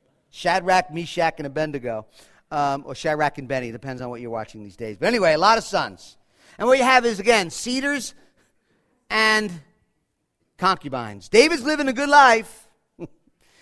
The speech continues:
David's growing reputation brings this regional monarch, this King Hiram, uh, Hiram, king of Tyre. He sends an ambassadorial delegation to David. He's at Jerusalem.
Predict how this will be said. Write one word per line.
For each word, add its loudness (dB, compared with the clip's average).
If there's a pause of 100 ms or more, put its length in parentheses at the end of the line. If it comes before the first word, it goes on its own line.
(320)
David's 6
growing 6
reputation 0
brings -4
this -6
regional -4
monarch, -2 (320)
this 0
King -2 (220)
Hiram, 4
uh, 4
Hiram, 4
king -2
of 0
Tyre. 2
He -2
sends -4
an -8 (220)
ambassadorial 4
delegation 2
to -12
David. 2
He's -8
at -10
Jerusalem. -4